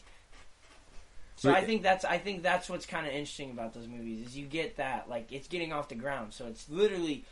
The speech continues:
Speaker 1: there is no believing that anybody else could come and just help out. Like, it's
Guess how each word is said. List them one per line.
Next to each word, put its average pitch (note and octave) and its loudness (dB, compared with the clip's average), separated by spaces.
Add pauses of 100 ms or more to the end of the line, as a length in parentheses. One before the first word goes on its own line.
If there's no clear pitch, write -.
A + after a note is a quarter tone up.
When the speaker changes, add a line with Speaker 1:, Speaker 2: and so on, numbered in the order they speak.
(200)
Speaker 1:
there F3 6
is G3 4
no F#3 6
believing D3+ 0
that B2 -4
anybody C#3 0
else C#3 4
could A#2+ -12
come C3 -8
and A#2+ -10
just A2 -8
help B2+ -4
out. A2 -4
Like, - -16
it's C#3+ -2